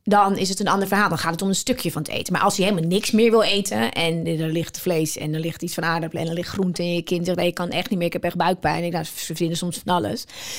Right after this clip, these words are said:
Dan kun je natuurlijk prima zeggen, "Nou, weet je, dat kan, maar als je echt niet meer kan eten, dan is er dus ook geen plek voor een toetje."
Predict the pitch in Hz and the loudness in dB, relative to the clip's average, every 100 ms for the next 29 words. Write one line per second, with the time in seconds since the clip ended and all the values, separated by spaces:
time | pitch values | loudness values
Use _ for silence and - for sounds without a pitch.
0 | - - 220 269 262 - 254 294 240 208 | -12 -2 2 4 2 2 4 6 6 4
1 | 208 - 214 - 202 208 208 214 - 190 | 2 2 0 2 2 2 2 2 2 2
2 | 175 175 185 - 240 285 262 220 202 202 | 2 2 0 0 0 4 4 4 2 0
3 | 208 214 208 202 190 185 180 180 190 165 | 0 0 2 2 0 2 2 2 0 -2
4 | 165 - 190 - 214 - - | -4 -6 -8 -8 -10 -12 -14